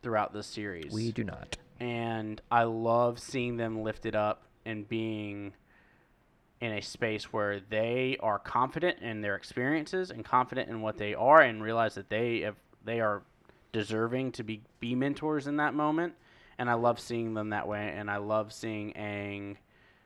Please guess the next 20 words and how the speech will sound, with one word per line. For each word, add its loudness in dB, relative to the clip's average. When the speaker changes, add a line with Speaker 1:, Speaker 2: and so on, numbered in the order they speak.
Speaker 1:
take -2
Yang, -2
Yang -4
Chen's -4
advice 0
and, -8
and -6
listen 0
to -2
Kiyoshi -2
with -6
the -6
same -4
intensity -4
that -4
he -4
listens -4
to -8
Karuk -8
and -8